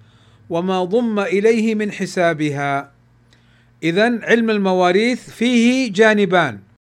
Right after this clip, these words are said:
الجانب الأول فقه، والفقه بمعنى الفهم،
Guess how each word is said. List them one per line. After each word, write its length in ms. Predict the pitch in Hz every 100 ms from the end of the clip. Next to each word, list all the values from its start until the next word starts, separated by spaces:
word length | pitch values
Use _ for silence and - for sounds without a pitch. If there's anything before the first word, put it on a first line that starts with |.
| _ _ _ _ _ 156
الجانب 480 | 147 208 247 254
الأول 460 | 233 220 262 262 233
فقه، 360 | - 226 - - _ _ _ _ _ -
والفقه 480 | 165 151 269 277 165
بمعنى 480 | 190 196 185 240 233
الفهم، 520 | 196 240 180 143